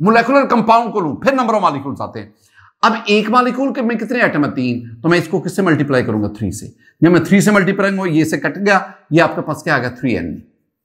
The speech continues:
थ्री एन ए। इसका मतलब है कि एटीन ग्राम वाटर, एटीन ग्राम वाटर में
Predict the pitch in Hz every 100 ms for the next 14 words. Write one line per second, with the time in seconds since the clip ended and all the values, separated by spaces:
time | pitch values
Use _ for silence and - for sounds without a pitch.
0 | _ _ _ _ _ - - - - 165
1 | 185 185 147 143 131 101 - _ - -
2 | 226 202 220 185 165 175 196 - - -
3 | 202 202 190 190 202 220 277 285 220 180
4 | 113 98 - 92 _ _ _ - 233 202
5 | 262 277 285 240 220 180 127 113 127 127
6 | 165 208 196 -